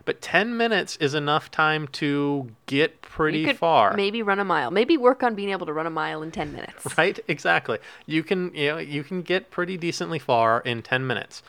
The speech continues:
Speaker 1: The roads might be clogged full of people, right? So
Speaker 2: Mm-hmm.
Speaker 1: walking might be your best bet.
Speaker 2: Walking and biking is
Speaker 1: If you
Speaker 2: probably
Speaker 1: only
Speaker 2: good.
Speaker 1: live, if you live a mile and a half from the ocean, right?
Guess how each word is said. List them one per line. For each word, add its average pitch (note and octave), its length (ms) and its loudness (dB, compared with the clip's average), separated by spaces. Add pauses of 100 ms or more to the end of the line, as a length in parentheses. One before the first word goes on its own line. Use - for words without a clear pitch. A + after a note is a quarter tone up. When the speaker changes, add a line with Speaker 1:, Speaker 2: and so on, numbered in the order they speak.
(120)
Speaker 1:
The G#2+ 100 2
roads C3+ 440 4
might C#3+ 200 0
be C#3+ 100 -4
clogged C#3 540 4
full B2+ 240 0
of - 100 -2
people, A2 380 -2
right? G#2 280 0
So B2+ 140 0
Speaker 2:
Mm-hmm. A2+ 100 -4
Speaker 1:
walking C3+ 380 2
might A#2 240 -2
be C3+ 80 -4
your C3+ 140 2
best C3+ 260 -2
bet. F3 140 4
Speaker 2:
Walking G#3+ 260 2
and G#3+ 100 -2
biking G3 320 -2
is C3 160 -10
Speaker 1:
If D#3+ 140 4
you A#3 140 2
Speaker 2:
probably B3 60 10
Speaker 1:
only G3+ 160 6
Speaker 2:
good. D#3+ 100 4
Speaker 1:
live, G3 260 4
if C3+ 140 0
you G#3 80 0
live E3+ 240 2
a C3+ 60 2
mile C3 300 4
and B2+ 80 0
a A2 40 -4
half A#2+ 200 0
from B2 140 -6
the G#2+ 160 -2
ocean, A#2+ 340 -2
right? G2 300 -8